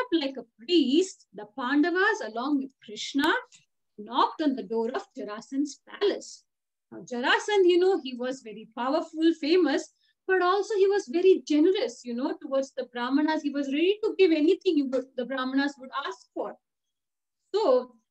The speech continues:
when they came to his palace, they asked, uh, he asked them, you know, "What is it that you want? I would be ready to,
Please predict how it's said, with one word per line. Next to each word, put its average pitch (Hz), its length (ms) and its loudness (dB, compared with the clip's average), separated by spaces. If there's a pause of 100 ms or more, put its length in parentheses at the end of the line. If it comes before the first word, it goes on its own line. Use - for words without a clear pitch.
when 269 220 2
they 277 100 4
came 453 360 2
to 415 100 2
his 370 280 0
palace, 427 460 2
they 403 100 2
asked, 370 640 -2
uh, 226 100 -4 (760)
he 330 180 6
asked 330 360 2
them, 302 200 2
you 262 100 -2
know, 339 360 0
"What 311 180 0
is 381 140 2
it 392 160 -2
that 311 200 -4
you 247 160 -4
want? 233 280 -10 (180)
I 285 40 -2
would 277 220 -4
be 240 200 -10
ready 240 240 0
to, 415 140 2